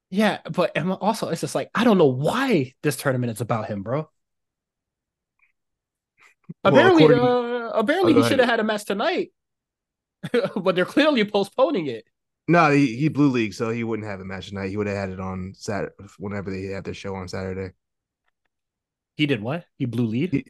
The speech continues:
Speaker 2: he blew league, so all the matches
Speaker 1: Oh,
Speaker 2: tonight were
Speaker 1: okay,
Speaker 2: gold.
Speaker 1: okay.
Speaker 2: Were all the matches tonight were gold league.
Speaker 1: Oh, okay.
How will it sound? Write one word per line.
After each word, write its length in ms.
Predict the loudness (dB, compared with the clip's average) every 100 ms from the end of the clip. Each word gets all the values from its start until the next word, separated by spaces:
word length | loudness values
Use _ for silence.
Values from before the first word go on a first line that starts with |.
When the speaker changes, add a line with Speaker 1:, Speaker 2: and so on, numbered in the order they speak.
| _ _ _ 0
Speaker 2:
he 140 | 2
blew 260 | 4 6 6
league, 380 | 4 0 -8 -20 _
so 440 | -4 0 0 -2 -4 -10 -6
all 240 | 2 4
the 80 | 6
matches 240 | 6 6 4
Speaker 1:
Oh, 0 |
Speaker 2:
tonight 160 | 2
were 80 | 2
Speaker 1:
okay, 60 | 2
Speaker 2:
gold. 180 | 2 0
Speaker 1:
okay. 80 | -2
Speaker 2:
Were 180 | -2 0
all 80 | 0
the 100 | 0
matches 240 | -2 -6
tonight 140 | -10 -10
were 80 |
gold 260 | -8 -8 -8
league. 200 | -10 -12 _ _ _ _ _ _ _ _ -6
Speaker 1:
Oh, 240 | -4 -4
okay. 240 | -6 -8